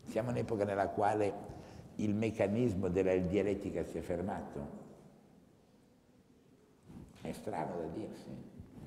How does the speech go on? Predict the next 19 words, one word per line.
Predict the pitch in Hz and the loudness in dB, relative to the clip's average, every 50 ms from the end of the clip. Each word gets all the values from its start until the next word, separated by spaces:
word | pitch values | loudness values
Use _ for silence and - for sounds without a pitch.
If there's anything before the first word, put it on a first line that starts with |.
| - - - - - | -16 -16 -18 -16 2
Certo | - - 160 180 170 - - 208 180 | 8 8 8 8 8 6 6 6 8
è | 135 104 95 - | 8 8 6 6
che | - 113 | 6 6
i | 107 98 | 6 6
segnali | - - - 120 117 135 143 135 127 127 143 151 | 6 4 4 4 6 8 8 8 8 8 6 6
esterni | 135 - - - 151 160 170 185 190 196 202 208 214 208 - - | 4 4 2 4 4 6 6 4 4 4 4 4 4 2 -2 -4
fanno | - - - 139 147 147 139 127 | -2 4 6 6 8 8 6 2
sì | 107 - - - 127 101 82 - | 2 0 0 0 0 0 0 2
che | - - 147 120 - - - - - - - - - - - - - - - - | 6 8 10 10 8 6 0 -4 -8 -8 -10 -10 -12 -12 -14 -16 -16 -18 -14 -4
nella | - 92 107 113 120 123 | 2 4 6 6 8 6
nostra | 139 156 175 160 - - - 156 151 | 8 8 8 8 6 6 4 4 4
psiche | - - - - 151 160 147 - - - - 175 190 190 - - - - - - - - - - - - - - - - - - - - - - - - - - - - - - - - - - - - - - - - - - | 4 2 0 2 2 2 2 2 4 6 8 8 8 6 2 -2 -6 -8 -10 -10 -10 -12 -12 -14 -16 -18 -20 -20 -20 -20 -20 -20 -20 -20 -20 -20 -20 -20 -20 -20 -20 -20 -20 -20 -20 -20 -18 -18 -18 -18 -18 -20 -20 -8 -2 0
l'arco | 101 123 135 139 135 117 98 - - - - 98 | 6 8 10 12 12 10 8 4 0 0 0 2
del | 98 104 104 | 4 4 2
Castiglioni | 104 - 127 117 - - 143 143 135 135 139 151 131 | 2 2 2 2 4 6 8 8 8 8 6 4 4
sembra | - - 117 101 107 104 104 | 6 6 6 6 4 2 2
una | 101 90 | 2 2
roba | 90 87 87 85 | 2 2 2 0
contemporanea, | - 90 82 76 73 82 76 73 78 76 - - - - - - - - - | -2 -2 -4 -4 -4 -6 -6 -6 -6 -6 -6 -8 -8 -10 -12 -12 -14 -14 -14